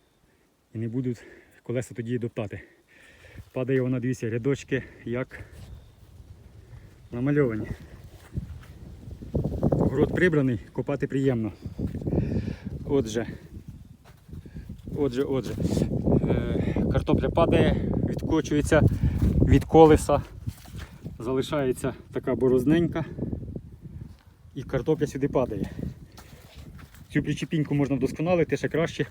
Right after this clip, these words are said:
зробити, щоб прути були чуть-чуть довше, буде ще краще. І бід-, під більшим кутом.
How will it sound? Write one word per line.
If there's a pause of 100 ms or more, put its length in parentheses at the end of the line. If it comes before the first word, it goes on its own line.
(460)
зробити,
щоб
прути
були
чуть-чуть
довше,
буде
ще
краще. (420)
І
бід-,
під
більшим (100)
кутом.